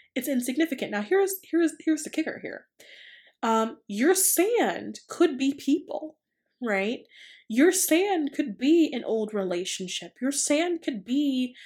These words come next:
um, a friendship that you're starting to grow out of. Your sand could be a person. You may have to make decisions on whether or not you're going to allow those relationships that particularly are no longer fulfilling your highest good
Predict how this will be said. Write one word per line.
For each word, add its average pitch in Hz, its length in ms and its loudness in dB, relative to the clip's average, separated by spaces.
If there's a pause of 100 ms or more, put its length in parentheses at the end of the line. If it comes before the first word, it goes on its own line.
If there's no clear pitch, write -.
(240)
um, 208 200 -4
a 220 80 -8
friendship - 720 0
that 220 80 -4
you're 214 140 -6
starting 214 420 0
to 208 120 -6
grow 202 280 0
out 196 280 0
of. - 220 -8 (580)
Your 247 180 4
sand 330 480 2
could 214 200 -6
be 247 440 2
a 208 60 -8
person. - 520 -2 (560)
You 262 300 8
may 269 360 2
have 277 420 -6
to 220 300 -2 (680)
make 247 400 0
decisions 254 500 2
on 220 140 0
whether 254 340 2
or 233 40 -2
not 262 360 -2
you're 226 140 -2
going 233 280 -4
to 240 220 -2
allow 220 420 0
those 240 360 -2
relationships 214 800 -4
that - 240 -4 (140)
particularly 269 800 0
are 220 120 0
no 226 260 -2
longer 254 340 -2
fulfilling 247 640 -2
your 208 140 -4
highest 208 480 -2
good - 480 -2